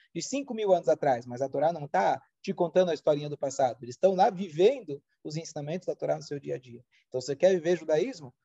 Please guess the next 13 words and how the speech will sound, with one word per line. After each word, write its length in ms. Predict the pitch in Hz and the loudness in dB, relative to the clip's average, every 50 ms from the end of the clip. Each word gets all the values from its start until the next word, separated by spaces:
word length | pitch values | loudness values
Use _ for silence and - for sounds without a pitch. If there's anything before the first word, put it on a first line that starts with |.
| _ _ _ _ | _ _ _ _
Monumento 540 | 147 151 160 156 160 180 214 185 226 240 - - | -6 -4 -4 -2 -2 -2 -4 -4 -6 -10 -12 -12
é 60 | - | -10
importante? 480 | 180 - 185 185 - 208 233 233 - _ | -6 -6 -4 0 0 0 0 0 -4 _
Sim, 280 | - - - 190 170 - | -12 -8 -8 -8 -8 -8
sem 180 | - - 202 196 | -10 -12 -12 -6
tirar 240 | - - 180 165 | 0 2 4 4
o 20 | 151 | 4
mérito, 320 | 139 127 120 123 - _ _ _ _ _ _ _ | 2 0 -2 -4 -8 _ _ _ _ _ _ _
mas 160 | - 131 127 | -6 -4 -2
é 120 | 143 131 127 | -2 -2 -2
só 160 | - - 165 | -2 -2 -2
um 40 | 170 | -2
monumento. 460 | 160 165 165 147 123 110 117 - _ | -4 -8 -14 -14 -14 -14 -16 -18 _